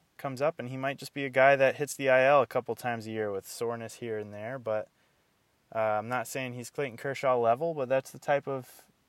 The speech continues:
seasons we've gotten from Clayton Kershaw, and he's still worth drafting and rostering. So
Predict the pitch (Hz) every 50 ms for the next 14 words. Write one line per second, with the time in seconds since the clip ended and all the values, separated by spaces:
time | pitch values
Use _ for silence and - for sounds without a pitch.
0 | _ - - - 156 151 147 147 147 135 143 143 131 131 147 143 - 143 - -
1 | 135 - - 151 139 107 - - 160 160 - - 110 90 82 85 - _ _ 117
2 | 113 123 135 131 - - - 131 131 127 127 123 - - - 120 117 117 113 -
3 | - 120 117 117 113 113 - _ _ _ _ _ _ _ _ _ _ - 123 117
4 | 117 113 110 107 104 - - - 110 107 107 104 104 101 - - 110 104 101 98